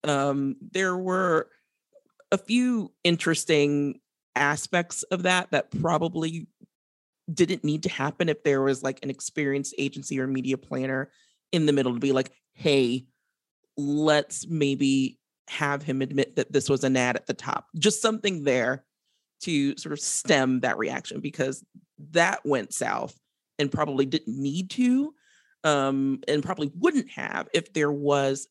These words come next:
some sort of agency involvement to say, like, "Here are some things to keep us above board." So, yeah, you, you, in a lot of cases, you probably don't need an agency.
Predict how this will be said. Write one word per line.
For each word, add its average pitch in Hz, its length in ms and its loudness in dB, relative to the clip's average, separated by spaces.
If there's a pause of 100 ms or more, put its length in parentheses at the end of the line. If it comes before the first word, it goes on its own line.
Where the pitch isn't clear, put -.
(160)
some 254 600 -2
sort 151 440 -2
of 131 180 -2
agency 131 500 -6
involvement 127 680 -4
to 139 80 -10
say, 131 160 -6
like, 123 200 -6 (400)
"Here 220 200 -2
are 180 40 2
some 147 180 -2
things 117 280 -4
to - 80 -12
keep - 240 -14
us - 120 -14
above - 360 -8
board." - 260 -8 (380)
So, 151 600 4 (640)
yeah, 139 340 2 (100)
you, 185 280 -8
you, 190 200 -4 (220)
in 247 180 4
a 240 80 2
lot 208 160 2
of 208 60 -2
cases, 156 240 -4
you 135 80 -8 (240)
probably 120 440 -2
don't 123 500 -2 (440)
need 127 880 2
an 107 120 -4
agency. - 500 -8